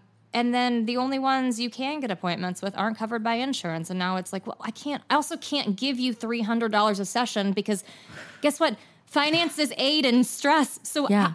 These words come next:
Speaker 1: I, I'm gonna walk out of your
Speaker 2: Yeah.
Speaker 1: office
Speaker 2: Yeah.
Speaker 1: three hundred dollars
Speaker 2: <laughs>
Speaker 1: poorer and a lot more fucking stressed.
Speaker 2: And a lot more
Speaker 1: I don't,
Speaker 2: stress.
Speaker 1: <laughs> like, this is, this is
Speaker 2: Well,
Speaker 1: really
Speaker 2: I
Speaker 1: not a
Speaker 2: think
Speaker 1: good
Speaker 2: what's,
Speaker 1: thing.
Speaker 2: what's really nice is you do have Steve.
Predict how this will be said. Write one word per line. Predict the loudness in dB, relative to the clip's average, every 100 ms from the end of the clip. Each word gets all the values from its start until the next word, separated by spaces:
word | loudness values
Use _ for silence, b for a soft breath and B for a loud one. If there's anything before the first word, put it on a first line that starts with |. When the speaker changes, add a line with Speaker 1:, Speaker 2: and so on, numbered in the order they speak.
| 4
Speaker 1:
I, |
I'm | 4
gonna | 6 6 6
walk | 2 2
out | 4 6
of | 6
your | 8
Speaker 2:
Yeah. | 6
Speaker 1:
office | 4 2
Speaker 2:
Yeah. | 2
Speaker 1:
three | 6 6
hundred | 6 6
dollars | 8 6 4
Speaker 2:
<laughs> | 4
Speaker 1:
poorer | 6 6 6
and | 4
a | 4
lot | 6 4 6
more | 4 4
fucking | 4 4
stressed. | 2 4 6 6 4
Speaker 2:
And | 4 4
a |
lot | 4 4 6
more | 4 2
Speaker 1:
I |
don't, |
Speaker 2:
stress. | 2 2 4 4 2 2
Speaker 1:
<laughs> | 4 4
like, | 2
this | 2 2
is, | 0 -2 b b b
this | -2 0
is | -2
Speaker 2:
Well, | 2
Speaker 1:
really | 6 6 8 6
Speaker 2:
I |
Speaker 1:
not | 4
a |
Speaker 2:
think | 4 4
Speaker 1:
good |
Speaker 2:
what's, | 2
Speaker 1:
thing. | 2 0 4
Speaker 2:
what's | 2 4
really | 4 4
nice | 4 4 2 0
is | -4 0
you | 2
do | 4
have | 4 2
Steve. | -4 -6 -6 -10